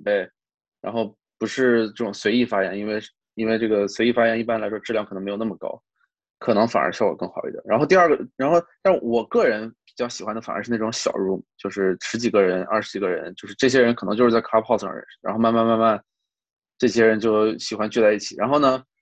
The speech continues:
你可以把 room 设置成开放的 room，这样的话就是，虽然说有十几个人在，在经常聊，但是经常会有那么三四个人加进来，然后你们不认识，然后你们就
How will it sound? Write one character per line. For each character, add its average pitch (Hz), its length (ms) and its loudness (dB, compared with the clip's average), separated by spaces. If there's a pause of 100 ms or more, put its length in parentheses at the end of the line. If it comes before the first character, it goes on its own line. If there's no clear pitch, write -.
(420)
你 120 160 -4
可 185 80 -2
以 - 20 2
把 135 120 0
room 139 160 -2
设 143 140 -6
置 131 60 -6
成 127 120 -6
开 131 200 -4
放 143 140 -4
的 104 80 -6
room， - 300 -18
这 123 100 0
样 120 60 4
的 113 80 -2
话 107 280 2 (380)
就 123 100 -6
是， 117 140 -8 (880)
虽 - 220 -4
然 156 140 6
说 147 160 2
有 135 100 2
十 - 160 -8
几 127 80 -8
个 113 80 -2
人 110 140 -2
在， 113 100 -14 (100)
在 117 120 -4
经 120 160 -4
常 117 100 -4
聊， 98 140 -4
但 120 100 -2
是 120 120 -4
经 131 160 -6
常 113 180 0
会 117 120 2
有 92 180 2
那 104 80 -6
么 98 240 -4
三 107 200 -4
四 101 120 -14
个 110 100 2
人 98 100 0
加 98 200 0
进 95 80 -6
来， 73 80 -10
然 60 160 -10
后 92 160 -6
你 92 140 -10
们 101 140 -10
不 101 80 2
认 113 200 4
识， - 160 -10
然 98 80 -2
后 101 80 -2
你 95 80 -8
们 95 120 -10
就 98 60 -10